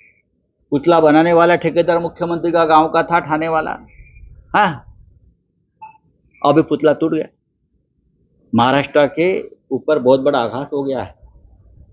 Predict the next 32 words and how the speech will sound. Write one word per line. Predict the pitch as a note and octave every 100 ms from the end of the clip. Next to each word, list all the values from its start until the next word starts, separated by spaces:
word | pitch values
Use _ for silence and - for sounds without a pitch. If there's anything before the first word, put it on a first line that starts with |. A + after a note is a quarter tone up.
| - _ - - - - - _ _
इस | F3+ -
प्रकार | D#3 E3 F3
का | E3+ E3+
चित्र | - F#3+ F3+
भी | E3+
हमें | D#3 D3+ D#3+
कभी | D#3 D#3
देखना | C#3 C3+ D#3
पड़ेगा | D#3 C#3 D3 D#3 D3+
कि | - D#3 D#3 - -
इस | D3+ C#3 A#2
महाराष्ट्र | C3 E3 D3+ D#3 D3
के | D#3
राजा | C3 C3 D#3
छत्रपति | D3+ C#3 D3 C#3+ - C#3+
शिवाजी | C#3 D3+ D#3 D3+
महाराज | B2+ C3+ D3 C#3
का | D3
इतना | B2+ C#3+ C#3+
बड़ा | C#3+ C3
पुतला | C3 D3
हमारे | B2+ C3 C#3+ C3+
सामने | C3 C#3 D3+
टूट | C#3 D#3+
जाएगा, | B2 A2 G#2 A#2
बिखर | C3 D#3 A2+
जाएगा, | F2+ D#2 - _ _ _ _ _ _ _ _ _
वो | D#3
भी | E3+
उनके | E3 E3+ F#3+
किले | F3 D#3+
पर। | C#3+ E2+